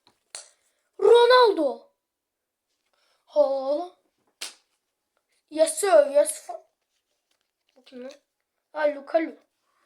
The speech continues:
Oğlum ben de bundan kaç tane oldu? Al Musrati.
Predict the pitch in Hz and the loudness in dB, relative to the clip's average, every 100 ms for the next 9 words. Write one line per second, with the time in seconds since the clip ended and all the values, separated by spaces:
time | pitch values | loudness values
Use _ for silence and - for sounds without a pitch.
0 | _ - 320 302 277 233 294 302 240 254 | _ -14 -10 -10 -12 -16 -14 -14 -16 -20
1 | - 302 220 _ _ _ _ _ _ _ | -20 -20 -20 _ _ _ _ _ _ _
2 | _ _ _ _ _ _ _ _ _ _ | _ _ _ _ _ _ _ _ _ _
3 | _ _ _ _ _ _ _ _ - 277 | _ _ _ _ _ _ _ _ -12 -10
4 | 294 269 - 302 339 349 - 320 294 277 | -10 -12 -2 0 0 -2 -6 -8 -8 -10
5 | 254 233 | -12 -16